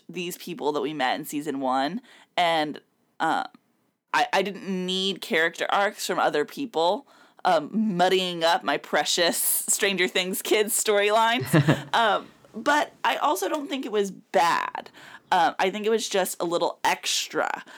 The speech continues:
Speaker 1: Um, but the one addition that we talked about, the character of Billy, um, I would say that this isn't a spoiler to say that it's,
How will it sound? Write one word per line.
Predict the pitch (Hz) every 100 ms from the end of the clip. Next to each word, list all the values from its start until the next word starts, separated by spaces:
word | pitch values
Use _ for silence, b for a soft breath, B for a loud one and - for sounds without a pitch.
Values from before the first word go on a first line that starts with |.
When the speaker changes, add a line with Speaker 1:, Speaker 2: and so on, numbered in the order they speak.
| B B _
Speaker 1:
Um, | 214 202 160 - - _ _ _ _ _ _ _ _ -
but | 196 - -
the | 220 214 175 -
one | 202 240 277
addition | 269 220 - 214
that | 165
we | 196
talked | 254 156
about, | 175 160
the | -
character | - 160 160 160
of | 147 - -
Billy, | 160 143 120 120 B B B -
um, | 180 151 - _ _ _ _ -
I | 247
would | 269 -
say | 254 214
that | 185 -
this | 185 185
isn't | 170 165
a |
spoiler | - - 170 156 147
to | 147
say | 151 156 147
that | 147
it's, | 135